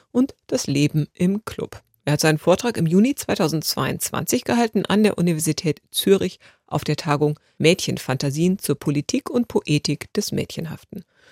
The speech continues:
Von dieser Tagung stammt auch unser zweiter Vortrag heute. Er ist von der Literaturwissenschaftlerin Nicola Beermann. Sie beschreibt darin einen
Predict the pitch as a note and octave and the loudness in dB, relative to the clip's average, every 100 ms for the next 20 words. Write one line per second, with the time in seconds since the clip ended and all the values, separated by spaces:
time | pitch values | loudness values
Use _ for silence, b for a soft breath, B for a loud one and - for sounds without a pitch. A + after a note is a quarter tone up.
0 | b b - B3+ D#4+ C4+ - C#3 C#3+ B3+ | b b 2 2 4 2 2 0 2 0
1 | E4 - G#3+ A#3+ A#3+ B3 A#3 A3+ - - | -2 -2 -2 -2 -4 0 2 2 0 0
2 | C3+ B2+ C3 - - B2 - - F3 - | 0 0 -2 -2 -2 -6 -4 -8 -8 -12
3 | - E3+ B3 A3 G#3 G#3+ F3 - B3+ B3 | -6 0 4 6 4 2 0 0 -2 0
4 | A3 G3+ - F#3+ F#3 F3+ F3 - F#3 F3 | 0 0 -2 -4 0 2 2 0 -2 -2
5 | E3 C3+ B2+ - - b b b - E3+ | 0 0 0 -4 -10 b b b -8 -2
6 | D#3+ - F3 - B3 C4 - E3 D3 | -2 0 -2 0 -2 -2 0 -2 -2